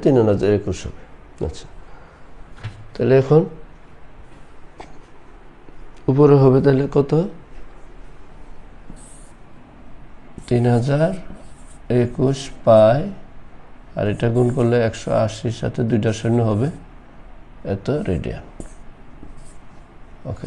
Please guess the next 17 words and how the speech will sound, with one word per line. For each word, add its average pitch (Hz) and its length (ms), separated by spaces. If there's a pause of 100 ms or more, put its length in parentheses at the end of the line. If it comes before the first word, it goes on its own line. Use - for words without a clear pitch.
এইটাই 113 340
হলো 151 240
অ্যান্সার। - 440 (1300)
তাহলে 131 260
এইভাবে 151 260 (100)
আমরা 147 180 (1400)
সাধারণত 123 460 (1600)
ডিগ্রি 127 300 (100)
থেকে, 135 220 (200)
অর্থাৎ 120 300 (440)
বৃত্ত, 135 280
আহ, 127 720 (1040)
ষাটমূলক 147 520
পদ্ধতি 151 280
থেকে 135 140 (140)
রেডিয়ান, 131 380 (560)
যেটা 113 160